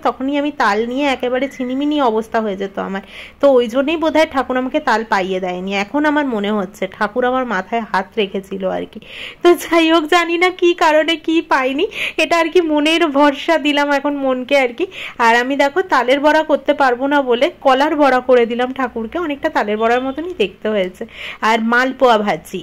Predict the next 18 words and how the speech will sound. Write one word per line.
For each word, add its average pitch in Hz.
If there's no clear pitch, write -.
এরপরে 240
করব 285
লুচি। 247
জানি 240
না 294
ইন্ডাকশানে 233
লুচিগুলো 240
ফুলবে 247
কিনা, 185
দেখো 175
কি 254
ফুলেছে 226
লুচিগুলো, 233
অসম্ভব 302
ফুলছিল। 254
ওগুলো 233
আগে 233
নামিয়ে 226